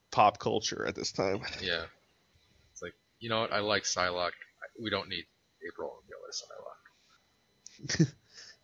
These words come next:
Speaker 1: <laughs>
Speaker 2: And we definitely don't need her having the, the, the Jim Lee face.
Speaker 1: <laughs>
Speaker 2: Which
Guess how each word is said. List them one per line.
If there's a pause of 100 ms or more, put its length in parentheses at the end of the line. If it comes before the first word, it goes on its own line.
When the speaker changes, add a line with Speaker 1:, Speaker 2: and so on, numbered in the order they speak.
(760)
Speaker 1:
<laughs> (520)
Speaker 2:
And
we
definitely
don't
need
her
having
the, (260)
the, (280)
the
Jim
Lee
face. (580)
Speaker 1:
<laughs> (1200)
Speaker 2:
Which